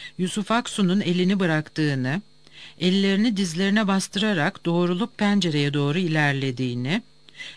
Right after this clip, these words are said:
camı açıp pencerenin önünde dikilerek ayın deniz üstündeki yansımalarına baktığını, sonra hiçbir şey söylemeden salondan çıktığını gördü. Yirmi dördüncü ayrımın sonu.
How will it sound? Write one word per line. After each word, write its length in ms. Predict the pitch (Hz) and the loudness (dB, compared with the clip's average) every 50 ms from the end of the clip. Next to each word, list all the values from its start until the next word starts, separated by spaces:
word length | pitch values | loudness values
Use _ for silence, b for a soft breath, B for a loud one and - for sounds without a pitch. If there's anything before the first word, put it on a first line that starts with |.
| B B | B B
camı 360 | - 180 196 208 233 262 208 | 2 4 4 4 4 2 2
açıp 400 | 175 156 - - 220 202 - - | 0 0 0 0 -2 -2 -2 0
pencerenin 640 | 214 220 233 220 190 175 156 151 165 180 196 190 | 2 4 4 4 2 2 2 2 2 2 2 2
önünde 420 | 180 175 170 160 156 151 160 156 151 | 2 2 2 0 0 0 0 0 0
dikilerek 680 | 185 - - 185 180 185 180 151 139 147 170 - - - - - B B B B B B B - | -2 -2 0 0 0 2 2 2 0 0 -2 -4 -8 -20 -20 -20 B B B B B B B 0
ayın 400 | 165 185 196 214 233 254 240 196 | 2 4 4 4 4 4 4 4
deniz 340 | 202 196 208 240 214 180 | 4 4 4 2 2 -2
üstündeki 580 | 160 147 - - - 151 156 151 160 160 - 214 | -6 -8 -8 -6 -4 -2 0 0 0 -2 0 0
yansımalarına 920 | 208 185 175 170 170 160 - 165 170 170 165 165 165 156 170 175 185 175 | 2 2 2 2 0 -2 -2 -2 0 0 2 2 2 2 2 0 0 0
baktığını, 720 | 160 156 151 - - - 147 147 139 131 127 123 135 185 208 - - b b b b b b b | 0 -2 -2 -4 -6 -4 -2 -2 0 0 -2 -2 -2 -4 -6 -8 -16 b b b b b b b
sonra 580 | - - - 190 196 190 185 156 147 156 175 208 | -12 -4 0 2 2 4 2 2 2 0 0 0
hiçbir 360 | 208 214 233 - - - - | 0 -2 -4 -4 -2 -2 0
şey 240 | - 170 165 160 151 | 0 2 2 0 -2
söylemeden 840 | - 170 170 165 160 156 151 151 139 131 123 147 156 175 196 208 | 0 -2 0 0 0 0 0 0 -2 -2 -2 -2 0 0 0 -2
salondan 720 | 190 - - 180 165 160 151 139 139 135 143 160 180 190 185 | -2 -2 -2 -2 0 0 -2 -2 -2 -2 -2 -2 -2 0 -2
çıktığını 520 | - - 147 - - 160 151 143 135 135 | -2 -4 -6 -6 -4 -2 -2 -2 -2 -4
gördü. 500 | 127 127 120 117 123 113 104 - 117 120 - - - - - - - - - - - - - - - - - - - - - - - - - - - B B B B B B B B - | -4 -6 -6 -6 -8 -10 -10 -10 -12 -12 -12 -16 -20 -20 -20 -20 -20 -20 -20 -20 -20 -20 -20 -20 -20 -20 -20 -20 -20 -20 -20 -20 -20 -20 -20 -20 -20 B B B B B B B B 0
Yirmi 380 | 165 185 190 190 208 220 202 | 4 4 6 8 8 6 6
dördüncü 540 | 202 226 226 226 214 180 233 226 226 214 269 | 6 4 4 4 4 6 6 6 6 8 8
ayrımın 580 | 240 208 196 190 180 175 175 180 190 180 180 247 | 8 8 8 8 8 6 6 4 4 4 2 0
sonu. 480 | - - 208 196 185 170 156 147 151 | -2 2 2 4 4 4 4 2 0